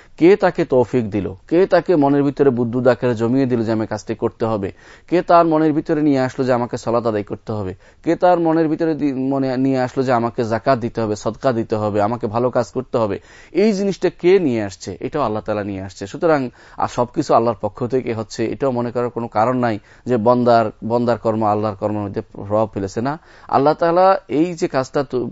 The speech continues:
করার জন্য বন্দাকেই সুযোগ করে দিচ্ছেন, ব-, ইউলহাম, তার মধ্যে ইলহাম হচ্ছে যে আমি কাজটা করি। মনের ভিতরে আল্লাহ তাআলা ঢেলে দিচ্ছেন যে তুমি এই কাজটা করো, ভালো কাজটা করো। এই ভালো কাজটা করার প্রতি যে ইলহাম হচ্ছে, এই ইলহামটাই হচ্ছে এ, দোয়ার পূর্ণতার একটা লক্ষণ, যে দোয়ার কারণে উপকৃত হচ্ছে। এটা কোনো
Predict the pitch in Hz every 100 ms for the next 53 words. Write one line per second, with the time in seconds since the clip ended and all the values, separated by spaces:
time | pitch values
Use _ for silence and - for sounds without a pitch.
0 | - 123 143 131 139 127 127 78 127 127
1 | - 170 - 135 123 - 107 101 - 95
2 | 95 - _ - - 156 175 123 104 104
3 | 127 131 135 135 127 139 160 139 113 -
4 | 107 110 117 110 101 110 104 110 135 131
5 | 139 151 151 - - - - 135 131 123
6 | 117 160 170 127 - 110 107 98 123 110
7 | 107 - 107 104 95 101 107 98 - 107
8 | 98 95 - - - - 131 107 120 135
9 | 123 120 135 123 120 107 107 110 107 104
10 | - 104 98 113 113 107 - - 98 104
11 | 135 127 110 127 135 131 117 110 - 110
12 | - - - - 104 107 110 107 101 -
13 | 110 107 104 101 95 101 101 - 107 101
14 | 104 104 98 98 95 101 95 - 98 104
15 | - 104 107 117 113